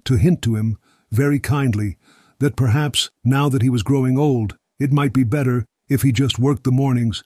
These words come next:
and take every afternoon off. In short, he did not need to stay at work after noon, but no, he insisted upon his afternoon devotions. "With respect, sir," said Mario on this occasion, "I consider myself your right-hand man.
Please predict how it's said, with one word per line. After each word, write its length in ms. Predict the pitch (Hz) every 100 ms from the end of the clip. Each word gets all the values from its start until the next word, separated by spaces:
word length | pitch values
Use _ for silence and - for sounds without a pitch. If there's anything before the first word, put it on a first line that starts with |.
| -
and 160 | 120
take 300 | - 131 110 -
every 340 | 151 135 131
afternoon 520 | 113 110 113 107 110
off. 480 | 101 80 - - - _ _ _ _ _ _
In 180 | - 139
short, 440 | 120 139 139 117 - _ _ -
he 160 | 151
did 180 | 147 156
not 220 | 156 160
need 240 | 147 165 131
to 80 |
stay 320 | 139 - 147 135
at 100 | 120
work 300 | 131 120 120
after 260 | 110 120
noon, 380 | 117 117 92 80 _ -
but 160 | 143
no, 420 | 139 160 101 80 - _ -
he 140 | 131
insisted 500 | 127 - 185 - 110
upon 240 | 110 120 113
his 180 | 113
afternoon 600 | 127 127 - 127 123 117
devotions. 800 | 117 110 131 117 95 78 78 - - _ _ _ _ _
"With 160 | 139 127
respect, 480 | 143 - 214 190 -
sir," 340 | 110 85 85 _ -
said 240 | - 113
Mario 360 | 123 120 110 104
on 140 | 107
this 180 | 110 110
occasion, 560 | 107 117 107 92 85 76 _ _ _ _ _
"I 160 | 110 139
consider 460 | 143 139 165 175
myself 580 | 170 160 - 147 139 -
your 180 | 127 123
right-hand 680 | 117 131 139 82 123 123 101
man. 500 | 107 92 78 73